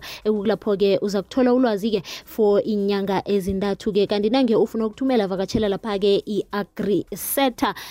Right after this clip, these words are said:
eh, ku-website yabo. Ngiyacabanga ukuthi uza kuthi W W W dot agriseta dot C O dot Z A. Ekukulapho-ke uza kuthola ulwazi olugcweleko, bese ukwazi-ke ukuthi wena-ke usithumela njani sakho isibawo. Sele sesidlulela-ke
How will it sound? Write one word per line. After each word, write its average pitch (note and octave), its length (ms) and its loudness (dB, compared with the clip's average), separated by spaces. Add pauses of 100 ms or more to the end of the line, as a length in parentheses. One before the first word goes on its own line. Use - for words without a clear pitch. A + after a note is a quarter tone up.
(160)
eh, G3 260 2
ku-website G3 720 -2
yabo. F#3+ 320 2
Ngiyacabanga G3 420 -2
ukuthi C#4 100 2
uza A#3 160 2
kuthi G#3+ 220 -10
W A3+ 280 -2
W G#3+ 300 -2
W A3 260 0 (340)
dot G#3 340 0 (140)
agriseta A#3 800 -2 (280)
dot F3+ 300 0
C - 300 0
O G3+ 420 4 (180)
dot F#3 200 -4
Z A3+ 240 2
A. A3 160 2 (220)
Ekukulapho-ke G3 640 0
uza G3+ 220 0
kuthola A3 340 0
ulwazi G3+ 420 2
olugcweleko, F#3+ 460 0
bese G3+ 220 0
ukwazi-ke F#3+ 480 0
ukuthi G3 320 0
wena-ke G3 320 2
usithumela C4+ 540 0
njani G3 360 -2
sakho G#3 340 -4
isibawo. G3+ 400 -2
Sele B3 200 2
sesidlulela-ke C#4 680 2